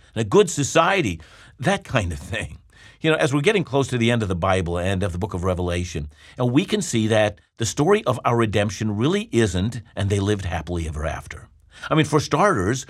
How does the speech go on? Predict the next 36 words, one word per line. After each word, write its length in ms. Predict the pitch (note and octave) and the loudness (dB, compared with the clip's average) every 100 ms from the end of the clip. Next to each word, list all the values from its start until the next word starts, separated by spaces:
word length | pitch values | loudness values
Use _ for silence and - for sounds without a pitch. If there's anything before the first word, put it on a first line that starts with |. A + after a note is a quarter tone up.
| - A2+ | -6 4
we 140 | E3 | 4
will 140 | A3 | 6
notice 320 | C3 G#2 B2 - | 4 2 0 0
from 240 | A#2+ D3 A#2 | 0 0 2
our 200 | A#2 A2 | 2 0
passage 640 | - F3+ D#3 F#2+ G#2+ - - - | 0 0 0 -2 -4 -6 -6 2
that 120 | D3+ | 4
not 240 | C#3+ G3 | 4 4
everyone 540 | F#3 A#3 G3+ D3+ F3+ G3 | 4 4 6 6 6 6
lives 300 | C#4 A#3+ G#2+ | 4 2 -2
happily 520 | G#2 G2+ F#2 E2+ D2+ D2+ | -2 0 -2 -4 -4 -4
ever 240 | E2 F#2+ | -2 0
after. 500 | F2+ A#2 - - - _ _ - _ | 2 0 -2 -10 -10 _ _ -20 _
There 160 | D2+ D2 | -6 2
are, 160 | A2+ | 2
according 360 | D3+ A#2 A#2+ A#2+ | 2 0 0 2
to 100 | G2 | 2
our 140 | G2+ | 2
passage, 500 | F2+ F#2+ G2 B2 G2 | 2 0 0 -2 -2
those 260 | G#2 A#2 G2+ | 0 0 0
who 140 | G#2 | -4
conquer, 640 | F#2 - F#2+ F#2+ D3+ A3+ A3+ _ - | -4 -2 -2 -2 -2 -2 -4 _ -6
and 100 | G#2+ | 2
there 140 | A#2 C3 | 4 6
are 60 | |
those 260 | B2+ D3 G#2 | 6 4 4
who 120 | C#3 | 4
are 60 | B2 | 4
banished 520 | F2+ A#2+ C#3 C#3+ - A#2+ | 2 2 2 0 -2 -2
outside 480 | C3 - G#2+ A2 | -2 0 2 2
of 80 | A2 | 0
the 80 | A#2+ | -6
city. 480 | - D#3 A#2 D#2 - _ _ _ _ - | -4 -2 -2 -2 -12 _ _ _ _ 0
And 100 | F#3 | 0
furthermore, 560 | D3+ A#3+ F3 G#2+ E2+ - G#2+ | 0 2 2 2 -2 -6 2
Revelation's 760 | F3+ G#3+ D3 C#3 - A#2+ A2+ | 4 4 2 2 0 -4 -4